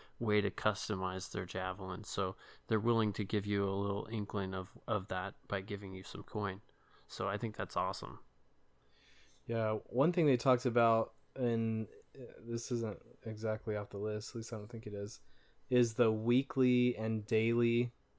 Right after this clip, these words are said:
Speaker 2: contracts and activities. And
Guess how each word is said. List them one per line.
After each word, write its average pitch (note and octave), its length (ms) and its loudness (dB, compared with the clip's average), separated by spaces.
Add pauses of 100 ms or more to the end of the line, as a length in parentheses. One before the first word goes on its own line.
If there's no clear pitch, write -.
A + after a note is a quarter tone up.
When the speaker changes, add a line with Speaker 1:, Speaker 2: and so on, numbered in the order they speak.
(220)
Speaker 2:
contracts A#2 840 0
and A2+ 140 -2
activities. A#2+ 800 -4 (800)
And A2 640 0